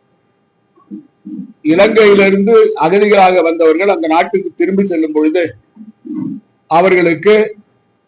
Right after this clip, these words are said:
உரிய வாழ்வாதாரத்தை உருவாக்க வேண்டியது இலங்கை அரசினுடைய கடமை, பொறுப்பு.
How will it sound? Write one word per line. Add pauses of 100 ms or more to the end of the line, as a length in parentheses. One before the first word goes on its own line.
(280)
உரிய (1300)
வாழ்வாதாரத்தை (100)
உருவாக்க (100)
வேண்டியது
இலங்கை
அரசினுடைய (100)
கடமை, (100)
பொறுப்பு.